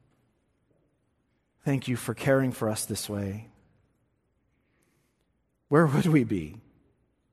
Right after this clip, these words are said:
And when we see these people who've ruined their lives, may we not explain it away.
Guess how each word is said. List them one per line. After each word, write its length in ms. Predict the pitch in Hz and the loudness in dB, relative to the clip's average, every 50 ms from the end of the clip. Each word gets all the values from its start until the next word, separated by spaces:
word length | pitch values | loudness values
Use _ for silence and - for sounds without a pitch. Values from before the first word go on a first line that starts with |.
| _ _ _ _ _ _ _ _ _ _ _ _ _ _ _ _ _ _ _ _ _ _ _ _ _ _ _ _ _ _ _ _ _ | _ _ _ _ _ _ _ _ _ _ _ _ _ _ _ _ _ _ _ _ _ _ _ _ _ _ _ _ _ _ _ _ _
And 120 | - 113 117 | -10 -6 -4
when 180 | 123 135 147 | -2 0 0
we 100 | 151 160 | 0 0
see 280 | 160 - - 165 165 156 | 0 0 0 2 2 2
these 200 | 147 156 151 - | 2 0 -2 -2
people 340 | - 160 151 139 - 151 143 | -2 -2 -2 0 0 0 0
who've 180 | 151 139 120 | 0 0 0
ruined 280 | 127 131 131 127 131 131 | 2 2 2 2 2 2
their 140 | 127 127 127 | 0 0 0
lives, 560 | 127 123 127 127 127 127 120 123 - - 131 | 2 2 2 2 0 -2 -4 -6 -10 -8 -6
may 120 | 131 127 | -4 -4
we 160 | 123 123 127 | -2 -2 -2
not 240 | 123 127 123 123 120 | -2 -2 -2 -4 -4
explain 460 | 120 117 - - - - 127 127 131 | -6 -6 -8 -8 -6 -4 -2 0 0
it 120 | 131 131 127 | 2 0 0
away. 420 | 123 120 107 101 98 - - - | 0 -2 -2 -4 -6 -10 -14 -20